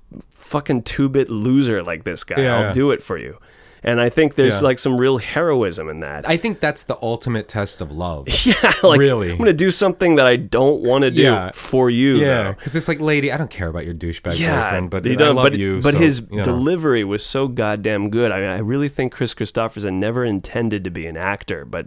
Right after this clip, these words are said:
Speaker 1: he, but he managed to get that
Speaker 2: Yeah,
Speaker 1: job.
Speaker 2: no, I mean, the guy just, I, I mean this in the best way, he doesn't give a fuck.
Speaker 1: Doesn't give a fuck.
Speaker 2: Yeah.
Speaker 1: He's just, I, I read somewhere that when he did his first movie, someone said,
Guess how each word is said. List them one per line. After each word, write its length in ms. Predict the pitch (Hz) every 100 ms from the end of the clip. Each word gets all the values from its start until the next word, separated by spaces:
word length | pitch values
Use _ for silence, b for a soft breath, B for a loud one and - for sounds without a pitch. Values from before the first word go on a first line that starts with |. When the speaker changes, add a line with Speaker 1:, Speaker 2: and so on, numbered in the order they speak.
| -
Speaker 1:
he, 200 | - 95
but 320 | 64 - -
he 260 | 107 92 73 - _ _ 90 -
managed 480 | 92 104 120 147 -
to 80 | 104
get 220 | 92 107
that 200 | 117 120
Speaker 2:
Yeah, 100 | 143
Speaker 1:
job. 120 | 135 170
Speaker 2:
no, 160 | 185 135
I 80 |
mean, 160 | 143 127
the 60 | 135
guy 320 | 156 185 117
just, 240 | - - - _ -
I, 140 | 143 -
I 140 | 127
mean 200 | 135 147
this 140 | 131 127
in 80 | 101
the 40 |
best 220 | 85 101
way, 140 | 131 113
he 80 | 104
doesn't 260 | 170 110
give 140 | 87 87
a 80 |
fuck. 340 | - 80 60 -
Speaker 1:
Doesn't 280 | 190 226 226
give 120 | 220
a 100 | 202
fuck. 320 | - 214 147
Speaker 2:
Yeah. 100 | 104
Speaker 1:
He's 200 | 170 147
just, 280 | 185 175 -
I, 180 | 143 143
I 140 | 120
read 260 | 143 208 175
somewhere 480 | - 165 165 127 110
that 240 | 101 92
when 120 | 113
he 60 | 113
did 140 | 143
his 140 | 131 -
first 380 | - 139 135 120
movie, 360 | 117 113 98
someone 380 | - 120 113 110
said, 440 | - 113 98 95